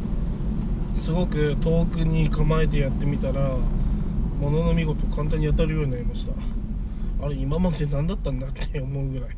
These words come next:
それぐらいの差です。うん。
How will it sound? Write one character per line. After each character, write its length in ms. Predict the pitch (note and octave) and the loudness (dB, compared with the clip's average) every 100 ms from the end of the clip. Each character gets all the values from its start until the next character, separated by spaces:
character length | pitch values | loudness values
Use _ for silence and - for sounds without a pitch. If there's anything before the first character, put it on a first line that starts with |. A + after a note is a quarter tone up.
| - - - - - - - - - - - - - - - - - | -8 -8 -8 -6 -8 -10 -14 -14 -14 -14 -12 -12 -12 -12 -14 -16 -14
そ 160 | - | -8
れ 120 | C#3+ C#3+ | -4 -2
ぐ 80 | |
ら 60 | C#3+ | -2
い 40 | |
の 100 | C#3 | -2
差 160 | C3+ C3 | -4 -8
で 140 | B2+ | -10
す。 300 | B2 - - - - - - - - - - - - - - - - - - - - - | -12 -16 -18 -16 -18 -16 -16 -16 -16 -18 -20 -20 -20 -20 -20 -20 -20 -20 -20 -20 -20 -18
う 60 | C3+ | -14
ん。 280 | B2 A#2+ | -12 -12